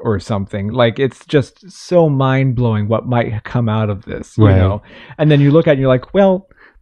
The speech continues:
Speaker 1: no, it's, it is definitely more of, like, a Space Mountain rock and roller coaster type of look."
Speaker 2: Still, though, if you think about what the three concepts of all three of those rides are,
Speaker 1: Yeah.
Speaker 2: they feel completely different to me.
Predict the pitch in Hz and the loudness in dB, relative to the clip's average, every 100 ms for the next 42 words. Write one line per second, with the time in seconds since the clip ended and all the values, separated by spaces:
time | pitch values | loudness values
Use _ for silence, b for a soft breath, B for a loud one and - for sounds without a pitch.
0 | _ 170 139 98 92 - - - 175 143 | _ 0 0 0 -4 -8 -12 0 0 0
1 | - 190 175 160 160 151 156 139 131 127 | -2 2 2 2 2 0 -2 -2 2 4
2 | 123 120 104 - 131 117 117 110 - 113 | 4 2 -2 -6 -4 -4 -2 -4 -4 -6
3 | 101 - 107 101 110 107 104 104 120 120 | -6 -6 -6 -4 -4 -4 -4 -6 -4 -2
4 | 110 110 110 107 104 113 104 - 104 107 | -2 -4 -2 -2 -4 -4 -6 -8 -8 -8
5 | 101 104 120 - - - - _ _ _ | -8 -12 -14 -14 -16 -20 -20 _ _ _
6 | - - 175 156 110 92 82 80 78 _ | -20 0 2 4 4 2 2 0 -4 _
7 | B B B - 110 117 131 131 123 107 | B B B -2 4 4 4 2 2 2
8 | 107 107 95 - 101 95 98 95 98 - | 2 2 0 2 2 4 2 4 0 0
9 | 92 90 90 - 90 87 87 87 87 85 | 2 2 2 2 2 4 4 4 4 4
10 | 85 87 85 90 110 - 120 110 - 110 | 4 2 4 4 2 0 -6 -4 2 4
11 | 101 - 113 107 98 - - - - 117 | 4 2 4 6 4 0 -12 -12 -2 2
12 | 107 104 101 95 92 90 80 73 - - | 6 6 4 4 0 2 -2 -2 -10 -12
13 | - - | -12 -14